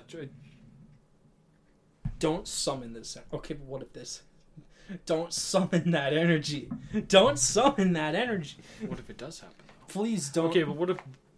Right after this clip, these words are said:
Speaker 1: this happens, Barbie at one thousand?
Speaker 2: <laughs>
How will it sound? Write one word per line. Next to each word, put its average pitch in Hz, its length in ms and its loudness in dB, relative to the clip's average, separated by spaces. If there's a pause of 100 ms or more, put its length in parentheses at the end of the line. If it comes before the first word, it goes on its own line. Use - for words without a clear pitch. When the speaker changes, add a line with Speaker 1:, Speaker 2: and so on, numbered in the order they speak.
(160)
Speaker 1:
this 151 220 -2
happens, 104 400 -6
Barbie 117 420 -4
at 113 100 -8
one 117 280 -8 (120)
thousand? 107 600 -8
Speaker 2:
<laughs> - 40 -14